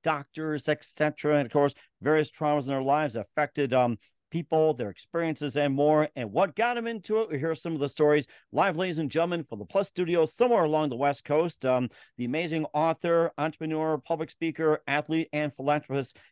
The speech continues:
And he's also a marathon man, and he's still running, <laughs> ladies and gentlemen,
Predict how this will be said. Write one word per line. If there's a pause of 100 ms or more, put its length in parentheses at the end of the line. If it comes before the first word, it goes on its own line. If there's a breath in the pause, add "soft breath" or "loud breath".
(100)
And
he's
also
a
marathon
man,
and
he's
still
running,
<laughs>
ladies
and
gentlemen,